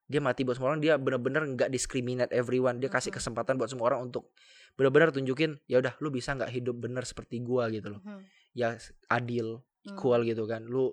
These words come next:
Speaker 1: perlakuin orang udah kayak diri lu sendiri, lu pengen diapain, lu lakuin itu.
Speaker 2: Mm.
Speaker 1: Hidup bener,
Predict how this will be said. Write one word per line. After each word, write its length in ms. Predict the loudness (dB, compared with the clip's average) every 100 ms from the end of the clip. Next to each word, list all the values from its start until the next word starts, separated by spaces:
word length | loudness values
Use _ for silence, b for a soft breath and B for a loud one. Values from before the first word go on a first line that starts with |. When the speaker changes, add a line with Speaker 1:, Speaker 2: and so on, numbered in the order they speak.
| -4 -8
Speaker 1:
perlakuin 460 | -2 -2 -2 -4
orang 260 | -4 -4 -4
udah 140 | -4
kayak 180 | -4 -4
diri 180 | -2 -6
lu 100 | -8
sendiri, 260 | -8 -4 -4
lu 100 | -4
pengen 200 | -6 -6
diapain, 240 | -8 -4
lu 80 | -4
lakuin 320 | -4 -6 -10
itu. 400 | -10 -10 -12 -12
Speaker 2:
Mm. 420 | -16 -14 -14 -10
Speaker 1:
Hidup 260 | -4 0 0
bener, 300 | 0 -2 -2